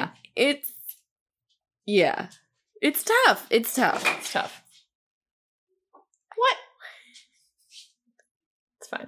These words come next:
Speaker 1: We're just moving
Speaker 2: She
Speaker 1: on.
Speaker 2: just, she just found some sort of chew thing that I
Speaker 1: Mm.
Speaker 2: thought I got rid of.
Speaker 1: Surprise. It's been under the
Speaker 2: Surprise.
Speaker 1: chair the whole time.
Speaker 2: Yep. Um,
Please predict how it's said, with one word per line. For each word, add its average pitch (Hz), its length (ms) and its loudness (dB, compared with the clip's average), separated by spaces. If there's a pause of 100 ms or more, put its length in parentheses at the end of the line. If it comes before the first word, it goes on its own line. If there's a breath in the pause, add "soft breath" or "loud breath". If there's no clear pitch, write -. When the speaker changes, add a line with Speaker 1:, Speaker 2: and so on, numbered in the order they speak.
(120)
Speaker 1:
We're 196 100 -6
just - 200 -10
moving 180 200 -4
Speaker 2:
She 269 120 -2
Speaker 1:
on. 247 60 -6
Speaker 2:
just, 277 380 -2 (480 soft breath)
she 240 300 -2
just 285 280 -2
found 226 600 0
some 214 220 -2
sort 190 220 -2
of 175 200 -6 (180)
chew 220 540 -2
thing 226 500 -2
that 190 160 2
I 175 140 4
Speaker 1:
Mm. 180 420 -4
Speaker 2:
thought 190 520 2 (100)
I 160 160 2
got 147 200 0
rid - 160 -4
of. - 180 -6 (720)
Speaker 1:
Surprise. 233 760 2
It's 262 140 -10
been 196 180 2
under 302 140 8
the 294 60 8
Speaker 2:
Surprise. 277 200 6
Speaker 1:
chair 196 200 8
the 185 80 4
whole 180 160 6
time. 170 440 2 (440)
Speaker 2:
Yep. 233 220 6 (800 soft breath)
Um, 180 760 6